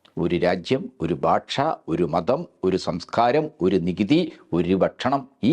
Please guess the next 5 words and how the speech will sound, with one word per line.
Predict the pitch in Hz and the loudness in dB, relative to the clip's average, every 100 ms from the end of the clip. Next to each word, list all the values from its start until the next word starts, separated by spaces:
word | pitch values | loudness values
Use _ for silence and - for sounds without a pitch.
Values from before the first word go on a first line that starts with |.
| 180 | 4
രീതിയിൽ | 170 165 131 90 - _ _ _ _ - 87 | 4 4 2 -2 -10 _ _ _ _ -4 0
എല്ലാത്തിനെയും | 113 131 139 147 160 160 - _ 175 175 180 131 - - _ _ | 4 6 6 6 4 2 -8 _ 2 4 4 2 -2 -14 _ _
ആർ | 98 107 120 131 143 | 2 4 4 4 2
എസ് | - 160 | 0 -4
എസ് | - | -6